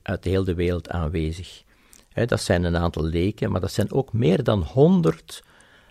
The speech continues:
eh, mensen die betrokken zijn, eh, bij hun kerk. Hè, en dat gaat van, eh, priesters tot religieuzen, tot bisschoppen, zelfs, zelfs kardinalen zijn soms aanwezig, hè,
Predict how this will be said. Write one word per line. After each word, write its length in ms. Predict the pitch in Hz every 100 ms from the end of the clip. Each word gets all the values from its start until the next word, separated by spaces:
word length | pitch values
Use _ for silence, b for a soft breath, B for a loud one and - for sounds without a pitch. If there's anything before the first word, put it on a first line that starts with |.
| b _
eh, 260 | - 101 95 -
mensen 460 | 95 107 139 -
die 140 | 110 95
betrokken 420 | 95 113 117 113
zijn, 440 | - 104 107 113 - b b b b _
eh, 360 | - 92 90 87 -
bij 420 | 98 98 92 -
hun 320 | - 104 110 104
kerk. 500 | 104 - - - _ _ _ -
Hè, 120 | 104 -
en 180 | - 95
dat 120 | 85
gaat 300 | - 90 -
van, 320 | - 78 80 - b b -
eh, 260 | - 76 -
priesters 680 | - 107 - - 131 - -
tot 260 | - - -
religieuzen, 800 | 98 90 76 80 104 120 127 -
tot 180 | 92 -
bisschoppen, 640 | 82 101 - 131 127 -
zelfs, 380 | - 82 80 -
zelfs 400 | - 98 76 -
kardinalen 680 | - 95 82 76 78 107 117
zijn 160 | 110
soms 280 | 107 104 95
aanwezig, 640 | 95 87 87 107 143 143 -
hè, 140 | -